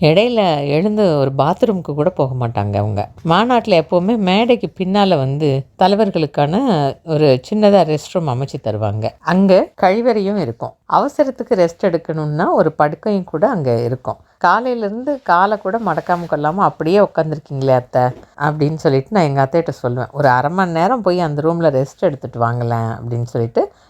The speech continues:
நாங்க யாராவது சொன்னா கூட எங்க அத்தைக்கு முதல்ல கோவம் தான் வரும். "நான் நிகழ்ச்சி பார்த்துட்டு இருக்கேன், என்னை போய் போப்போன்னு விரட்டுறீங்க,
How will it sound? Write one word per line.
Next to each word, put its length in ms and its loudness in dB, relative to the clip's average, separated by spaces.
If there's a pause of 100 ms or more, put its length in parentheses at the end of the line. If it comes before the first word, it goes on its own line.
(120)
நாங்க 240 0
யாராவது 400 4
சொன்னா 320 -4
கூட 360 -4 (100)
எங்க 180 -2
அத்தைக்கு 320 -4
முதல்ல 300 -2 (100)
கோவம் 300 2
தான் 180 0
வரும். 220 -4 (200)
"நான் 200 0
நிகழ்ச்சி 400 0
பார்த்துட்டு 360 -2
இருக்கேன், 280 -6
என்னை 340 -2
போய் 320 -2
போப்போன்னு 460 2
விரட்டுறீங்க, 520 -2